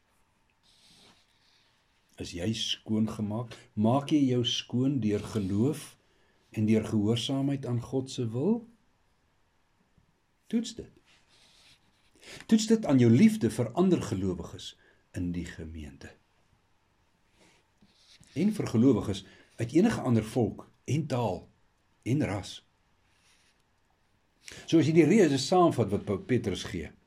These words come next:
is dat gelowiges wedergebore is en dat ons ons siege skoon gemaak het deur geloof en gehoorsaamheid aan hom. En daarom, daarom moet ons mekaar hartlik en vurig lief hê.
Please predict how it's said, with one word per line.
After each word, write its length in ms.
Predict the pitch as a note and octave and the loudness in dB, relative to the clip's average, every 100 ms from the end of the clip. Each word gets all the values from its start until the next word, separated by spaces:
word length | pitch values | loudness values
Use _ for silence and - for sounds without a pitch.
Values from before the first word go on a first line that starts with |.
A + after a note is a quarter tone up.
| _ _ _ _ _ _ - | _ _ _ _ _ _ -4
is 140 | A#2+ | 0
dat 160 | B2+ - | 0 2
gelowiges 640 | A2+ A2 C4 A#2 A2 - - _ - - - | 4 6 6 4 0 -2 -14 _ -20 -14 -8
wedergebore 880 | F2+ A#2+ A#3+ G3 D3+ A#2+ C#3 F#2 G2 | 0 6 6 6 4 6 6 6 0
is 160 | - - _ _ _ _ _ _ _ D#3+ | -8 -14 _ _ _ _ _ _ _ 2
en 120 | F3 | 4
dat 120 | E3+ | 6
ons 140 | E3 D#3+ | 4 2
ons 260 | D3+ - - _ _ | 0 0 -8 _ _
siege 540 | - B3 D#3+ A#2+ A2+ - - _ - | -2 0 2 2 2 -4 -20 _ -12
skoon 600 | - - - B3+ B3+ G#3+ | -8 -4 4 8 8 6
gemaak 480 | F#3 B2+ A2+ A#2 A#2+ | 4 4 4 4 0
het 140 | - - - | -4 -12 0
deur 180 | B2 D3 | 4 4
geloof 580 | B2+ A#2+ D#3 G#3+ F#3+ - - _ | 4 6 8 8 8 0 -16 _
en 160 | C3+ C3+ | 0 2
gehoorsaamheid 720 | B2 A2+ E3+ - B2+ A2+ G#2 | 6 6 6 4 2 2 0
aan 140 | F2+ | -4
hom. 140 | F2+ D2+ - _ C#3 | -4 -6 -14 _ 2
En 120 | C3 | 4
daarom, 440 | A3+ G#3+ G2+ D2+ - _ _ _ _ _ _ _ _ _ _ _ | 4 4 2 -4 -14 _ _ _ _ _ _ _ _ _ _ _
daarom 320 | - A#2 A#2 | -2 4 4
moet 100 | G#2 | 4
ons 140 | G2+ G2+ | 0 -4
mekaar 300 | F#2 F#2 F2 | -6 -6 -6
hartlik 380 | F#2 F#2+ F2 - | -8 -10 -12 -12
en 140 | F2 E2 | -14 -14
vurig 440 | - E2+ D#2 - | -12 -12 -12 -16
lief 320 | - D2+ - | -18 -18 -18
hê. 80 | - | -20